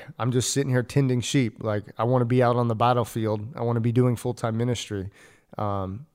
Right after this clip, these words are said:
but you just have me sitting here doing it, you know, just running back and forth to the battlefield, just bringing food to people and, and doing this and doing that. And one thing when I read this story, God, God really showed me, was like, "Hey,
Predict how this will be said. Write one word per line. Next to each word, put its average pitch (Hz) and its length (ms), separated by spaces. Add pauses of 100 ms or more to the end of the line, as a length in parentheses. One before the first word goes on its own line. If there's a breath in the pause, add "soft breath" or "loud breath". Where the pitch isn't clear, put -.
(320)
but 117 160
you 127 100
just 123 200
have 113 180
me 113 120
sitting 113 340
here 110 380
doing 117 420
it, 107 160
you 123 120
know, 104 140 (200 loud breath)
just 120 180
running 127 340
back 123 260
and 113 120
forth 127 220
to 120 80
the 110 80
battlefield, 107 540
just 104 180
bringing 120 380
food 110 320
to 107 60
people 107 420
and, 107 140
and 107 220
doing 117 280
this 107 240
and 104 120
doing 107 240
that. 98 220 (440 loud breath)
And 127 100
one 180 160
thing 165 200
when 139 100
I 127 60
read 123 260
this 117 160
story, 120 320
God, 110 520 (720 soft breath)
God 120 240
really 123 460 (220)
showed 131 400
me, 110 180
was 104 160
like, 107 200
"Hey, 110 360